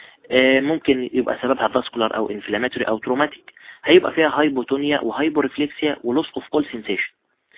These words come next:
في بقى بارابليجيا اكستنشن بدأت بقى تتكلم، او الليت بارابليجيا، وده كلام قديم، يعني ال-، البارابليجيا ان اكستنشن والبارابليجيا ان فليكشن ده كلام قديم وعاش عليه الزمن، ما عادوش بيتكلموا فيه،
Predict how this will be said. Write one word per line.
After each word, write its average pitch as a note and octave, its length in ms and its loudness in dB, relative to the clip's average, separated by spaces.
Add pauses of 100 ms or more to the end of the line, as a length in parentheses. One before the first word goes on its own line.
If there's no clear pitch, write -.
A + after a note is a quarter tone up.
(380)
في F3 120 6
بقى F3+ 280 0
بارابليجيا D3 800 0 (360)
اكستنشن - 480 0
بدأت C3 400 2
بقى C#3 160 2
تتكلم، D3+ 540 -2 (480)
او D3+ 180 4
الليت C3+ 320 2
بارابليجيا، C#3+ 540 2
وده B2+ 220 0
كلام C#3+ 360 -2
قديم، G#2 340 -4 (500)
يعني F#2+ 340 0
ال-، - 380 -10
البارابليجيا A#2+ 760 0
ان C#3 60 4
اكستنشن - 640 0 (540)
والبارابليجيا A2+ 1160 0
ان C#3+ 100 -4
فليكشن E3+ 560 -2
ده C#3 140 -2
كلام C#3+ 300 -4
قديم C3+ 380 -2
وعاش A#2+ 300 0
عليه A#2 180 -2
الزمن، G#2 320 -6
ما G2+ 120 -6
عادوش A#2+ 220 -4
بيتكلموا A#2 460 -6
فيه، E2+ 180 -14